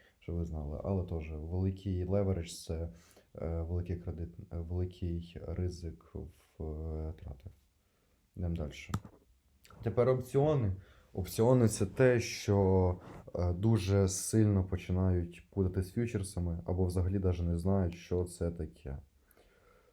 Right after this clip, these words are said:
Начнемо. Опціон — це фінансовий контракт, що дає право, але не обов'язок купити або продати актив за фіксованою ціною в майбутньому. Є два види опціонів: call option, call option,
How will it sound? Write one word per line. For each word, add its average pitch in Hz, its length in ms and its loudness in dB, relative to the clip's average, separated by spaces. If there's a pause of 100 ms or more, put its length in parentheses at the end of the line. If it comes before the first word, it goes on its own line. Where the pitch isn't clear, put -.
(500)
Начнемо. 131 440 2
Опціон — 139 500 2
це 113 340 6
фінансовий 113 520 0
контракт, 110 360 2
що - 140 -10
дає 98 260 2
право, 104 640 2
але 95 220 4
не 95 140 6
обов'язок 95 500 2
купити - 380 0
або 92 140 4
продати 95 480 0
актив 113 540 -2
за 98 280 2
фіксованою 98 600 0
ціною 90 380 0
в - 20 2
майбутньому. 82 580 -4 (520)
Є 135 140 2
два 117 160 2
види 113 220 2
опціонів: 92 420 0
call 175 300 0
option, 67 340 -6 (200)
call 156 320 0
option, 143 520 -6